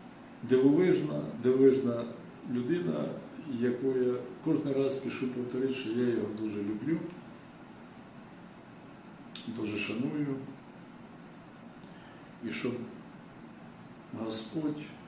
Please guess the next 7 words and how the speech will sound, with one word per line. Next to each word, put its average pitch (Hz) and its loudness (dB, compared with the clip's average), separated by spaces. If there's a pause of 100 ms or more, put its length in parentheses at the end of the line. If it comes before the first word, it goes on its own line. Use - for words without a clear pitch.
(460)
за 107 0
ці 123 2 (1000)
справи 123 0 (200)
Петра - -4
Тимофійовича, 113 -2 (720)
національні 113 0
справи 101 -4